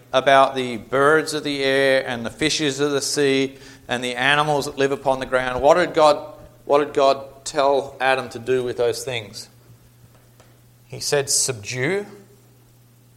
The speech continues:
the earth and have dominion over them." And in the same way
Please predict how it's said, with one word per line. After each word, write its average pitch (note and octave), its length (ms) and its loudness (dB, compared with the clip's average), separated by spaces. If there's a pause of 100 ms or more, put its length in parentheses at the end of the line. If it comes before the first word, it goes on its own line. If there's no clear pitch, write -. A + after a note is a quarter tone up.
the C3+ 180 -6
earth C#3 500 2 (640)
and B2+ 160 -2
have C3+ 400 2 (1040)
dominion C3 720 -4 (1160)
over A2+ 280 0
them." G#2+ 220 -4 (2500)
And C#3+ 140 4
in D3+ 160 -2
the C3+ 60 -4
same G3 420 2
way D#3 500 6